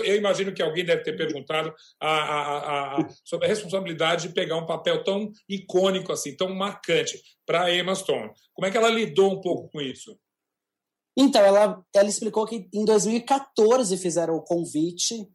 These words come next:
Speaker 2: então já tem muitos anos que eles estão tentando produzir Cruella, e nunca dava certo, ela tava com medo no começo de se ela deveria embarcar ou não no filme.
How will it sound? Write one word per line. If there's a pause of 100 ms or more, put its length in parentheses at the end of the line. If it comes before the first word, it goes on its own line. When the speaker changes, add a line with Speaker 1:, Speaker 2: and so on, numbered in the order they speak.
(140)
Speaker 2:
então
já
tem
muitos
anos
que
eles
estão
tentando
produzir
Cruella, (260)
e
nunca
dava
certo,
ela
tava
com
medo
no
começo
de
se
ela
deveria
embarcar
ou
não
no
filme.